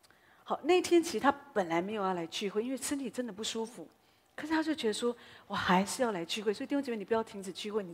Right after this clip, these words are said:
真的不知道那一天会发生什么事。他说三月九号那天，当他来到我们中间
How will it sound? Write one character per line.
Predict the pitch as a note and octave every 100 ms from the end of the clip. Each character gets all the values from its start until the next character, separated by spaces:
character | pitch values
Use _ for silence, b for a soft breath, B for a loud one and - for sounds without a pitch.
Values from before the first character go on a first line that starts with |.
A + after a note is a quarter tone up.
| -
真 | D4 C#4+
的 |
不 | G3 A#3
知 | A3+
道 |
那 | G#3+ B3
一 |
天 | A#3 A3+
会 | G#3 G#3
发 | F#3
生 | F#3+ G3
什 | -
么 | D3+
事。 | F3 - F#3 B B B B B B B
他 | D#4
说 | D#4
三 | D4 D4
月 | C4+
九 | G3+
号 | F3+ G#3+
那 | G#3+
天， | G#3 G#3+ G3+ G3+
当 | A3 A3+
他 | G#3 G3+
来 | F#3+ E3+
到 | E3+ G3+ E3+ -
我 | F3+
们 | F#3 -
中 | G3+
间 | G3+ G#3 F#3+